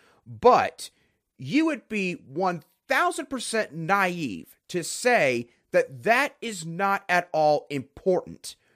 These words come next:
for the rest of this year. Sure, we want to see this team make it to a bowl game so that these younger guys can get more practice time with this coaching staff, so that we could see more of these freshmen get more snaps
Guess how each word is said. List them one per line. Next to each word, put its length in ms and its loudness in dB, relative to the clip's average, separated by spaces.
for 140 2
the 100 0
rest 260 2
of 60 -8
this 280 -8
year. 200 -8
Sure, 500 -2
we 100 2
want 220 -2
to 40 -8
see 140 -6
this 160 -6
team 200 -6
make 160 -4
it 100 -4
to 120 -4
a 40 -2
bowl 360 2
game 220 -12
so 140 -10
that 160 -12
these 200 -8
younger 200 -2
guys 380 0
can 180 -2
get 280 0
more 120 -4
practice 500 0
time 260 -4
with 120 -8
this 140 -8
coaching 360 -6
staff, 320 -10
so 140 -8
that 60 -2
we 100 -2
could 160 -8
see 200 -4
more 180 -4
of 40 -4
these 140 -8
freshmen 480 -4
get 300 2
more 160 -4
snaps 500 -4